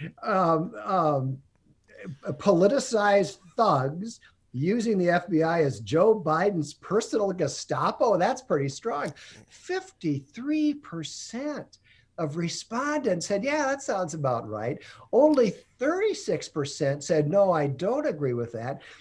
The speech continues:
And only, let me look, let me check this here. I wrote this down. Only twenty-six percent strongly <laughs> disagreed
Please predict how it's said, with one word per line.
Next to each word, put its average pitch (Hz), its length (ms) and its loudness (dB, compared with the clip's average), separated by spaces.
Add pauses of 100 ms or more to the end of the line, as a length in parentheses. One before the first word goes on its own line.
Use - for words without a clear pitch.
(140)
And 220 120 0
only, 269 360 4
let 233 100 2
me 220 80 4
look, 202 220 0
let 202 100 -10
me 185 140 0
check 185 260 0
this 139 200 -2
here. 147 100 2
I - 20 4
wrote 175 220 2
this 160 180 -4
down. 196 200 0
Only 214 260 6
twenty-six 294 1000 -4
percent 202 680 -6 (400)
strongly 233 920 4
<laughs> 165 120 2
disagreed 175 880 0